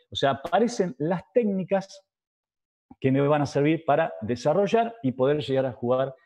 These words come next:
seis contra seis. Las técnicas aparecen después del juego, aparecen como una necesidad para jugar mejor,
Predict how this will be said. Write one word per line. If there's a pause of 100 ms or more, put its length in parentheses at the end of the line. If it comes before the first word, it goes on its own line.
(180)
seis
contra
seis. (260)
Las
técnicas
aparecen (220)
después
del
juego, (220)
aparecen
como
una
necesidad (320)
para
jugar
mejor,